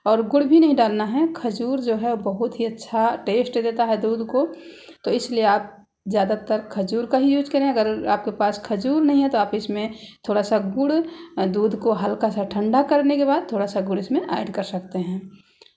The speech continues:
क्योंकि सर्दी का मौसम है तो गुड़ भी अच्छा है। अगर किसी को शुगर की, अ, है तो इसको गुड़ भी नहीं डालना है।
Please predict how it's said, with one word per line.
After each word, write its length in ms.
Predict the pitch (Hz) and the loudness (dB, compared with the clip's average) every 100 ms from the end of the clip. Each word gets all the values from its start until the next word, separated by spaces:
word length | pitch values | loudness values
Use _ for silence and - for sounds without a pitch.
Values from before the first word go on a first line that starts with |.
| - | -12
क्योंकि 200 | 196 226 | -6 -2
सर्दी 340 | 226 214 254 | 0 0 0
का 100 | 311 | 2
मौसम 420 | 277 269 262 285 | 2 2 0 0
है 240 | 262 277 359 | 2 2 0
तो 160 | 359 | -2
गुड़ 200 | 190 202 | -4 -4
भी 260 | 190 208 285 | -4 -2 -2
अच्छा 460 | 427 - - - 254 | -2 -6 -8 -8 -6
है। 280 | 240 285 330 - - - | -2 -2 -4 -10 -14 -4
अगर 160 | 190 190 | 0 0
किसी 260 | 208 - | -2 -6
को 100 | - | -4
शुगर 340 | 220 254 262 311 | -2 -2 -2 0
की, 220 | 320 320 | 0 0
अ, 640 | - 294 - - 294 302 | -2 -6 -6 -8 -12 -10
है 320 | 202 254 269 330 | -2 0 0 0
तो 280 | - 196 | -2 -2
इसको 300 | 208 - - 359 - - | -2 -4 -4 -4 -4 -8
गुड़ 180 | 208 202 | -4 -4
भी 200 | 202 254 | -2 -2
नहीं 200 | 233 190 | 0 0
डालना 280 | 175 175 185 | -2 -2 -6
है। 240 | 180 196 | -8 -10